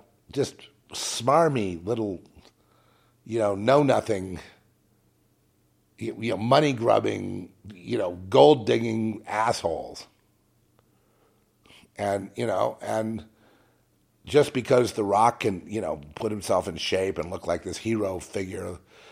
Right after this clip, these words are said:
look like a, some kind of a, an action toy, a boy toy,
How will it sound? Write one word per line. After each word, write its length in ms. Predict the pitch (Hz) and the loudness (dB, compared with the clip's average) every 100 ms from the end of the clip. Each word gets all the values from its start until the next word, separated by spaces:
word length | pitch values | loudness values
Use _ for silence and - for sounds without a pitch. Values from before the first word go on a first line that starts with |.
| _ | _
look 160 | 120 101 | -6 -2
like 160 | 104 92 | -2 -2
a, 160 | 85 69 - | -6 -10 -8
some 200 | 117 101 | -4 -4
kind 180 | 101 92 | -4 -6
of 80 | |
a, 140 | 82 - _ - | -8 -12 _ -14
an 120 | 90 | -6
action 460 | 90 117 - 104 87 | 2 2 0 -6 -6
toy, 460 | - 80 80 92 - _ _ _ _ _ _ _ _ | -4 -4 -4 -8 -12 _ _ _ _ _ _ _ _
a 80 | 104 | -10
boy 320 | 87 120 135 | 0 4 4
toy, 440 | - 98 62 76 | 2 -2 -2 -4